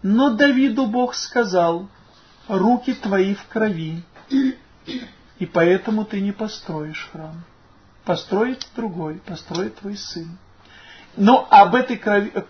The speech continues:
крови мы поговорим потом, чуть позже. Я сказал, э, и могу, э, говорить, конечно, э, о некоторых замечательных качествах Давида.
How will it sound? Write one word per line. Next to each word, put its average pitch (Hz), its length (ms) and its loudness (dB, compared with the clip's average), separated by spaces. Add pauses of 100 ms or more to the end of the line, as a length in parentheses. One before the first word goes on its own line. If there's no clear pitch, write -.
(340)
крови 254 340 4
мы 220 180 0
поговорим 185 540 -2
потом, 220 480 0 (840)
чуть 180 180 -8
позже. - 300 -10 (380)
Я 247 180 4
сказал, 233 720 2
э, 170 360 -6
и 196 120 -2
могу, 170 840 -4
э, 185 40 -16
говорить, 160 440 -6
конечно, 170 640 -6
э, 170 500 -10
о 165 140 -6
некоторых 160 440 -10
замечательных 160 680 -10
качествах 220 600 -4
Давида. 185 480 -4